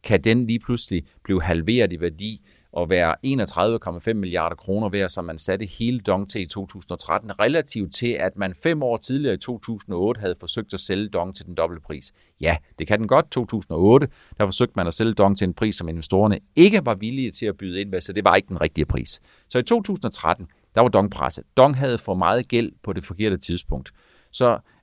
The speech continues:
er Dong blevet fordoblet, altså fra de enogtredive komma fem plus det indskud, man fik for elleve milliarder kroner fra Goldman Sachs og Company, fireogfyrre milliarder, til nu at være det dobbelte værd.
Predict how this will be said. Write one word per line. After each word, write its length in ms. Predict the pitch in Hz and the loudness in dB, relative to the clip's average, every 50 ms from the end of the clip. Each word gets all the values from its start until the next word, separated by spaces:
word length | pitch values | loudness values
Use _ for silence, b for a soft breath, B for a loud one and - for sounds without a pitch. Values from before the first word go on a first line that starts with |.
| b _ | b _
er 80 | 110 113 | 2 2
Dong 380 | - - 123 117 185 190 190 | 4 6 6 6 6 4 2
blevet 320 | 160 156 139 123 113 104 98 b b b _ | 0 0 2 2 2 2 0 b b b _
fordoblet, 640 | - - 113 - - 120 120 147 160 151 117 - - | -8 -6 -6 0 4 4 4 4 4 2 -2 -2 -2
altså 320 | - - 104 98 - 104 95 | -2 -2 -2 0 -2 -4 -4
fra 180 | - - 98 | -2 -2 -2
de 240 | 90 90 - - 139 | -2 -2 -6 -10 -10
enogtredive 400 | 147 131 113 - 113 117 123 127 | -8 -8 -6 -2 0 0 0 0
komma 200 | - - 101 95 | -2 -6 -8 -8
fem 240 | 87 - 131 127 107 | -4 -4 -4 -4 -4
plus 260 | - - 123 127 - | -6 -8 -8 -8 -4
det 100 | - 135 | -4 -4
indskud, 440 | 98 78 120 139 139 - - 120 101 | -2 0 0 -2 -2 -2 -2 -2 -2
man 160 | 92 85 87 | -2 -4 -4
fik 200 | - - 113 - | -6 -8 -8 -8
for 120 | _ - - | _ -8 -6
elleve 220 | - 110 120 131 | -4 -4 -4 -4
milliarder 360 | 127 107 90 85 82 82 85 | -6 -6 -6 -4 -4 -6 -6
kroner 340 | 82 - - 101 113 127 113 | -8 -6 -4 -2 -2 -2 -2
fra 140 | 92 - 90 | -4 -6 -4
Goldman 360 | 80 - 90 87 - 82 85 | -4 -4 -4 -4 -6 -10 -8
Sachs 260 | - - 117 113 - | -4 -2 -2 -2 -2
og 60 | - - | -6 -6
Company, 500 | - 104 110 120 127 113 90 80 67 - | -2 -2 -2 0 -2 -4 -6 -6 -8 -6
fireogfyrre 400 | - 117 131 123 - - 117 117 | -2 0 0 0 0 0 0 0
milliarder, 440 | 110 95 92 101 104 107 98 90 | 0 0 0 0 0 0 0 -2
til 200 | - - - 117 | -4 -4 -2 0
nu 160 | 113 113 120 113 | 0 2 2 2
at 60 | 90 | 2
være 200 | 98 92 87 73 b b b b _ | 2 0 0 -2 b b b b _
det 140 | - 92 - | -4 0 4
dobbelte 400 | 110 104 110 110 110 95 90 78 | 6 6 6 6 4 0 -2 -2
værd. 200 | 92 85 80 - | -2 -2 -2 -2